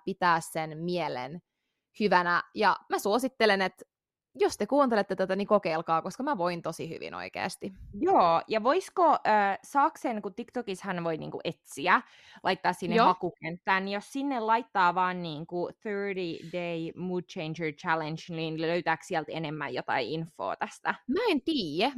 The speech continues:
Speaker 1: koska se oli yksi tämmönen mies, ketä mä aloin seuraa kans, koska sillä oli muita tosi hyviä tämmösiä niinku mental-juttuja. Niin mä voin vaikka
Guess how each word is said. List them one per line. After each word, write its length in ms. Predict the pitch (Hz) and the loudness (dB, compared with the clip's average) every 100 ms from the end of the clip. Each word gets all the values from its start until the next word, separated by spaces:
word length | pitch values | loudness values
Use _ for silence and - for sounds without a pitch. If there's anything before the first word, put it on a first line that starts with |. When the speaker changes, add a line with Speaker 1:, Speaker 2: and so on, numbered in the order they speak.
| 233 | -4
Speaker 1:
koska 160 | 247 269 | -6 -4
se 80 | 302 | -2
oli 160 | 302 359 | 0 0
yksi 180 | - | 0
tämmönen 300 | - 202 196 | 0 0 0
mies, 280 | 208 226 180 | 0 0 -2
ketä 160 | 185 185 | -4 -2
mä 80 | 196 | 0
aloin 160 | 196 | 0
seuraa 300 | 180 196 165 | 0 0 0
kans, 220 | 165 175 175 | -2 -4 -4
koska 220 | 185 175 | -6 -4
sillä 160 | 196 | -2
oli 140 | 185 185 | 0 0
muita 280 | 196 165 - | 0 -2 -4
tosi 280 | 165 170 165 | -6 -4 -6
hyviä 220 | 156 151 | -4 -4
tämmösiä 420 | 160 160 160 160 | -4 -6 -6 -6
niinku 220 | 160 160 | -6 -8
mental-juttuja. 920 | 160 156 156 151 156 156 - - 165 180 - - | -8 -8 -6 -6 -4 -8 -10 -4 -4 -4 -10 -8
Niin 80 | 202 | 0
mä 100 | 233 | 4
voin 160 | 311 285 | 6 4
vaikka 180 | 254 | 4